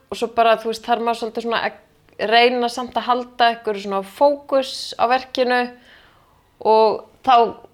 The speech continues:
eru kannski eitthvað svona skemmtlegar hugmyndir sem kvikna í kringum það og maður er eitthvað, „Ah,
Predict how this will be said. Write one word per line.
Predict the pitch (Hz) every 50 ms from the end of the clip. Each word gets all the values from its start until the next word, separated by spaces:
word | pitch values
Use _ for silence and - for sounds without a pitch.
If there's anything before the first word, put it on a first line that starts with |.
| _ _ _ - 50 - -
eru | - - - 226 226 226
kannski | - 240 - - 226
eitthvað | 220 220 208 214
svona | 208 208
skemmtlegar | - - 254 247 247 - 240 226 220
hugmyndir | 247 254 254 247 240 240 220 208
sem | 220 214
kvikna | 214 - 277 285 277 - - 247 220 220
í | 220
kringum | - 277 277 285 285 285 269 269
það | 254 233
og | 226
maður | 220 226 220
er | 220
eitthvað, | 220 220 - 147
„Ah, | - - -